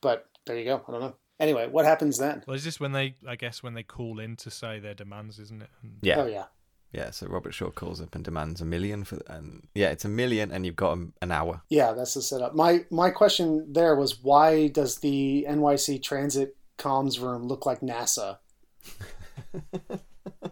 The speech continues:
Speaker 1: Like, the, the setup with the desks and the mics and everything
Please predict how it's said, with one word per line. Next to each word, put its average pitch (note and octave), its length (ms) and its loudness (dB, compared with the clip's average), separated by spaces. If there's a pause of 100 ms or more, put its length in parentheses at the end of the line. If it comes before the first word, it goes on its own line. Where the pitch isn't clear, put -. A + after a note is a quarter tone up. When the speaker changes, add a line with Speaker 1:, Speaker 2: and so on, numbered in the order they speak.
(460)
Speaker 1:
Like, C#3 200 2
the, C#3+ 320 0
the D3 80 -2
setup D#3 480 6
with D3+ 100 2
the D3+ 80 2
desks - 500 8
and D3 120 6
the C3+ 40 8
mics C3+ 460 8
and E3 100 6
everything D3 640 4